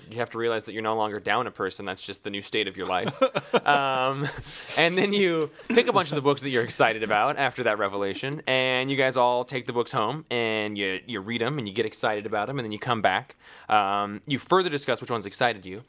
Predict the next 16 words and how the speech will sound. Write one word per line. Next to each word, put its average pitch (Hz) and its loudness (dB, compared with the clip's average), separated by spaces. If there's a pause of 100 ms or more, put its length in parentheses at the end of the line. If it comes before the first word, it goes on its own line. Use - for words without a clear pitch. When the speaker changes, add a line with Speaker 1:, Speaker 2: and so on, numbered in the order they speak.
(280)
Speaker 1:
and, 104 -6 (120)
and 123 -10
then 131 -6
you 131 -6
come 147 -2
up 151 2
to 135 -8
this, 127 -4
this 117 -10
special 165 2
room, 104 -6 (380)
the 139 -2
playground, 117 2 (160)
the 120 -6
sandbox, 117 -2 (520)
um, 107 0